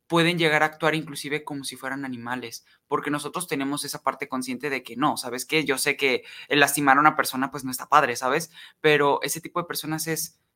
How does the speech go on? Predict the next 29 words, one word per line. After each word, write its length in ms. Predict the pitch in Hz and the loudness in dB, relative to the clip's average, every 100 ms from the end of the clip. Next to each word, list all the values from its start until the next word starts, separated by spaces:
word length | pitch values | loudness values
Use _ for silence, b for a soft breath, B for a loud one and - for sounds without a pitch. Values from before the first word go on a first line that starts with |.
| _ | _
"No, 220 | - 143 | -8 -6
pero 120 | 170 151 | -4 -4
yo 120 | 143 | -4
quiero 180 | - 170 | -6 -6
conseguir 400 | 160 147 135 147 | -6 -6 -4 -2
esto. 460 | 165 - 147 127 _ _ _ _ _ | -2 -2 -6 -10 _ _ _ _ _
Y 80 | - | -6
si 100 | - | -2
yo 120 | 139 156 | -2 0
quiero 220 | 190 190 | 6 6
hacer 240 | 190 185 | 6 0
esto, 480 | 175 170 185 190 - - | -2 -2 -4 -6 -8 -2
voy 140 | 143 | 0
a 20 | |
hacer 180 | 143 143 | 0 -4
todo 320 | - 156 160 | 0 2 2
lo 160 | 185 170 | 0 -4
que 80 | 139 | -10
se 120 | - | -8
pueda 240 | - 127 | 0 2
hacer 280 | 135 131 131 | 2 -2 -4
para 200 | 151 123 | -2 -4
que 80 | - | -6
se 140 | - | -16
consiga, 520 | - 113 - 139 135 B B B - | -14 -12 -8 -4 -4 B B B -4
aunque 300 | 143 139 147 | -2 -2 -4
no 400 | 143 147 147 151 | -2 0 0 0
midan 520 | 151 165 170 160 160 | -2 -2 0 0 -2
como 500 | 160 147 135 127 127 | -6 -6 -4 -4 -6